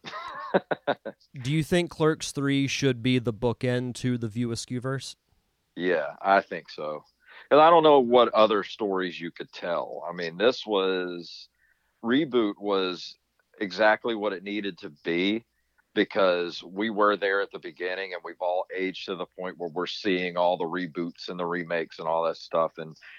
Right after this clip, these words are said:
Speaker 1: Jay and Silent Bob is basically you know, reboot is a reboot of the <laughs> first movie, like it says, but it's also making fun of the reboot, so it's just completely meta.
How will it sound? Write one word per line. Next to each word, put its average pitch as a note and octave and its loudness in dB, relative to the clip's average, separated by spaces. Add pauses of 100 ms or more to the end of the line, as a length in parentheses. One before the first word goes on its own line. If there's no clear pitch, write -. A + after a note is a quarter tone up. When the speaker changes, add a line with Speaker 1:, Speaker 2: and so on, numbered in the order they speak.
(160)
Speaker 1:
Jay G#2 8
and G#2 2
Silent G#2+ 6
Bob G2 2
is F2+ -10
basically G2+ -4 (320)
you F#2 -4
know, F#2 -2
reboot G2+ 0 (100)
is A#2 0
a A2 0
reboot G2+ 0
of G2 0
the F#2+ 0
<laughs> - -14
first - 2
movie, F#2+ -2
like F2+ -2
it F2 -14
says, G#2+ -2
but F#2 -4
it's F2 -8
also F#2 -4
making F2 -8
fun A2 4
of G2+ 4
the G2 4
reboot, F#2 2
so F2+ 0
it's F2+ -2
just - -4
completely G2 2
meta. E2+ 2